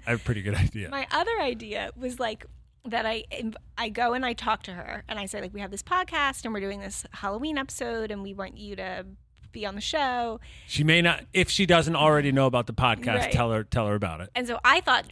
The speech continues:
Speaker 2: we, I, we could, like, have her come in the beginning, do, like, a reading while she's, like, in front of the microphone. And then when she's done, she, like, says farewell and she leaves. And then you and I, like, continue on with our podcast.
Speaker 1: Yeah, but you felt it necessary to tell me,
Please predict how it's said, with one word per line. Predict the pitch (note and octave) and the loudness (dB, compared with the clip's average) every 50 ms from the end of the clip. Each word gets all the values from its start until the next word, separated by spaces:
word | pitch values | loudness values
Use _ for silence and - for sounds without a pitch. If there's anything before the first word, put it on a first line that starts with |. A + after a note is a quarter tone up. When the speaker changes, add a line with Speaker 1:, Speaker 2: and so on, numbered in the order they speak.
| - | -16
Speaker 2:
we, | - - A3 A3+ A#3+ - - | -16 -14 -12 -10 -10 -8 -4
I, | - G#3+ A3 A3 | -2 -4 -4 -4
we | - A3 A3 G#3+ | -8 -12 -12 -10
could, | G#3 A3 | -10 -8
like, | G3+ G3+ G3+ - | -8 -8 -6 -4
have | A3+ A3 G#3+ | -6 -4 -4
her | C#4 | -4
come | - - - C#4 C#4+ C#4+ | -6 -4 -4 -2 -2 0
in | C#4 B3+ | -2 -2
the | B3 G3+ | -4 -4
beginning, | A3+ G#3+ G3+ - A3 A3 G3 - - - - - B3 A3+ - - G3+ F#3+ | -6 -8 -4 -4 -4 -4 -4 -8 -12 -12 -12 -12 -12 -14 -14 -16 -16 -14
do, | - A3+ A#3+ A#3 A#3 | -10 -8 -6 -6 -4
like, | G#3+ G#3+ G#3 G3+ - - - | -4 -4 -6 -6 -8 -6 -6
a | A#3 G#3 | -6 -6
reading | G3+ G3+ G#3 A3+ A#3 A#3 A3+ G#3+ G#3+ G3+ G3+ G3+ G3+ G3+ G3+ - - - - | -6 -8 -8 -8 -6 -6 -4 -4 -4 -4 -4 -6 -8 -8 -10 -14 -20 -20 -10
while | - G#3+ G#3 G#3+ | -8 -6 -4 -4
she's, | - - A3 G#3+ G3 | -4 -4 -6 -4 -6
like, | G3+ F#3+ | -6 -6
in | - G#3+ | -6 -6
front | F3+ - G3+ G3+ | -4 -4 -4 -4
of | G3+ | -4
the | G#3 | -6
microphone. | F#3+ F#3 G3 - G3 - - G#3 G3+ - G#3+ G#3 A#3 - - - _ _ _ _ _ _ _ | -6 -8 -8 -8 -12 -12 -12 -12 -10 -10 -10 -12 -14 -16 -20 -20 _ _ _ _ _ _ _
And | - G#3 G3+ G3+ G3 G3 G3 G3 G3 - - - - - G#3 | -2 0 0 0 0 -2 -4 -6 -8 -10 -12 -18 -20 -18 -4
then | - A#3 G#3+ G#3 | -2 0 0 0
when | G#3+ G#3 F#3+ | 0 -4 -4
she's | F#3+ - F#3+ F#3+ - | -4 -6 -8 -4 2
done, | C4+ C4+ A#3 G#3+ G#3 G#3 G3+ | 4 4 4 4 2 -2 -6
she, | G3+ - - G#3 | -8 -8 -8 -6
like, | G#3 G#3+ G3 - - | -6 -6 -6 -6 -8
says | - - A3+ F3+ F#3 | -4 -4 -4 -4 -4
farewell | - - A3 G#3+ G3+ G3+ G3 G3 F#3+ | -6 -4 -4 -2 0 0 0 0 0
and | G3+ F#3+ | -2 -4
she | F#3 - G#3 | -6 -8 -10
leaves. | A3 G#3+ G3+ - - E2+ G2 - A3 - - - - | -10 -10 -12 -12 -10 -12 -12 -12 -12 -12 -12 -8 -8
And | A3 G#3 | -8 -6
then | F#3+ F#3+ F#3+ F#3 - | -6 -8 -10 -10 -6
you | G3+ G#3 G#3 | -4 -2 -2
and | G3+ F#3+ | 0 -2
I, | G3+ G#3 | -2 -4
like, | G3+ G3+ G3+ - | -4 -6 -8 -6
continue | - A3+ A3 G#3 - G#3+ G#3+ G#3+ G3+ G3+ | -4 -4 -4 -4 -4 -8 -8 -6 -6 -6
on | G#3 G3 G3+ G3+ G3+ | -6 -6 -6 -8 -10
with | G3+ G3 G#3 | -10 -8 -8
our | G#3 G3+ | -8 -8
podcast. | - G3+ G3+ G#3 G3+ - - - - - - | -8 -8 -8 -8 -8 -10 -12 -12 -12 -12 -6
Speaker 1:
Yeah, | A#2 B2+ A#2 G2+ | -2 0 0 0
but | E2+ - A2 | 0 -2 -4
you | A2+ C3 D#3 E3 C#3+ | 0 2 2 2 2
felt | - - D3+ C3+ B2 - C#3 C3+ | 4 4 4 4 4 0 -6 -12
it | B2+ B2+ B2 | -12 -12 -4
necessary | C3 C3 B2 A2 A2 - B2+ A#2+ A#2 G#2+ | 0 2 2 2 0 0 0 2 2 0
to | G#2+ | 0
tell | - C3+ A#2+ A2+ | 0 0 2 2
me, | A2+ G#2+ | 0 -2